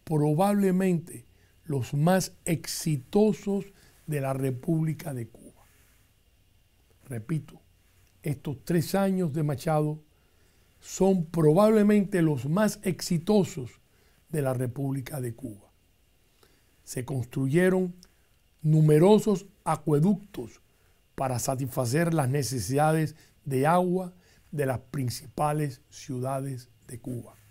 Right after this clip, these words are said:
Se inició un vasto programa de construcción de carreteras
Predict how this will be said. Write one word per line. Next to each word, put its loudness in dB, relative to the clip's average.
Se 4
inició 6
un 4
vasto 4
programa 4
de -2
construcción 2
de 0
carreteras 4